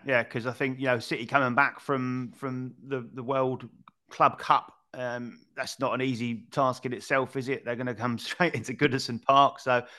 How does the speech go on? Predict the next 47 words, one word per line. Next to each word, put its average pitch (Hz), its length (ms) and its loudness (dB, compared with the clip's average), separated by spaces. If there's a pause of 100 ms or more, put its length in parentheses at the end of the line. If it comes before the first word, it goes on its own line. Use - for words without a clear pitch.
(140)
you've 113 120 -14
got 135 200 -4
the 123 100 -8
change 131 360 0
of 117 100 -8
temperature 135 600 -2
and 113 100 -2
what 127 140 -2
they've 120 140 0
been 120 120 -6
used 135 240 -4
to 127 100 -2
out 123 180 2
there, 135 300 2 (320)
and 127 120 6
a 123 40 2
very 147 280 2
different 151 400 0
style. 127 460 6
As 120 160 -2
we've 110 100 -14
said, 120 240 -2
Everton 123 300 0
are 110 60 -4
kind 123 220 -4
of 117 100 -2
a - 40 -14
style 120 280 2
on 113 80 0
their 113 120 0
own 127 160 0
at 110 80 -2
the 110 60 -2
moment, 113 340 -2
and 117 120 -2
it's 101 160 -10
working 117 440 -2
for 101 140 -6
'em. 101 80 -6
And 107 160 -6 (260)
I - 60 -20
think 120 160 -10
they've 113 120 -12
got - 120 -6
the - 60 -14
confidence 120 680 -4
that 117 180 -4